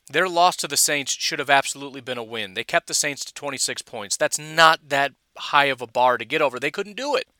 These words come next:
They made it to overtime, and the Saints kicked a game-winning field goal to, to get to twenty-six points. The defense did everything they could to stave off that offense, to try to keep this, this offense in the game,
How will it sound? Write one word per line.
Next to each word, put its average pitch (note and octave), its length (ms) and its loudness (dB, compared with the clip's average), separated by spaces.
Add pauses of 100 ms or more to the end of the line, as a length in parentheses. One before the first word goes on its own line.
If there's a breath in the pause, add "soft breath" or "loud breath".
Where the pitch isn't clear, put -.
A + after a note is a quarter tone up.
(120)
They C#3 100 0
made F#3+ 180 2
it F#3+ 120 2
to F#3+ 80 2
overtime, F#3 580 4
and B2 80 -6
the C3 80 -4
Saints E3 300 0
kicked - 220 -4
a D#3+ 40 -4
game-winning E3 420 -2
field E3+ 300 -6
goal A#2+ 280 -4
to, C3 120 -10 (120)
to C3+ 100 -10
get D3+ 140 -8
to - 60 -8
twenty-six D#3 460 -4
points. D#3+ 420 -8 (440)
The C#3 60 -8
defense F3+ 360 0
did E3 180 0
everything F3+ 420 2
they F3 120 2
could E3 240 -4
to B2+ 60 -4
stave D#3 360 0
off D3 220 4
that C#3 200 4
offense, A#2+ 440 2
to A#2 100 -14
try C3 180 -2
to B2+ 60 -4
keep C#3 260 -12
this, - 260 -4
this - 240 -6
offense B2+ 400 -2
in B2 80 -10
the A2+ 60 -14
game, C#3+ 280 -2